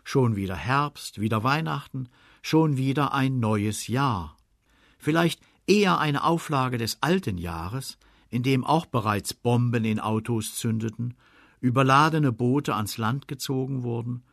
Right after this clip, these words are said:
und Kinder auf Müllbergen leere Pizzaschachteln nach Essbarem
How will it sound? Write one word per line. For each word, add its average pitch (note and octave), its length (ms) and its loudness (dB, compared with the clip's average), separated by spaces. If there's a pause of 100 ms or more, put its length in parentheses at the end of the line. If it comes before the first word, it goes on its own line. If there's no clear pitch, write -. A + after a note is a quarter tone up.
(240)
und A2 220 -2
Kinder D#3+ 440 0
auf B2 180 -2
Müllbergen C3 760 4 (280)
leere D#3 380 6
Pizzaschachteln A2+ 880 -4
nach F#2 240 -8
Essbarem D#2+ 800 -6